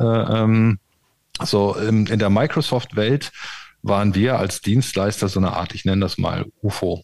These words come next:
So, ne? Das ist ganz anders als deren Kernbusiness und deswegen war auch das Reporting so ein bisschen so, ja, ist uns eigentlich egal, weil, muss man mal ehrlich sagen, für eine Company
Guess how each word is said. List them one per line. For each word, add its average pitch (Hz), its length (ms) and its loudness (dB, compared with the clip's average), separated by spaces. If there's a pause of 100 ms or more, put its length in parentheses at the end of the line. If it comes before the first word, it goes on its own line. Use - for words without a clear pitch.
So, - 380 -6
ne? 139 140 4
Das - 100 -4
ist - 80 -8
ganz 107 160 0
anders 113 320 2
als - 220 -4
deren 101 260 0
Kernbusiness 104 760 0
und 92 100 -2
deswegen 95 360 -2
war 92 100 2
auch 98 100 -2
das - 200 -4
Reporting 95 520 0
so 87 120 0
ein 85 60 0
bisschen 90 300 -2
so, 85 240 -2 (920)
ja, 87 200 -2
ist 101 160 -2
uns 107 140 2
eigentlich 98 280 0
egal, 87 380 -2
weil, 82 120 -2 (280)
muss 104 180 -4
man 104 100 2
mal 98 120 2
ehrlich 98 280 -2
sagen, 101 220 0
für - 100 -4
eine 92 80 -2
Company 98 400 0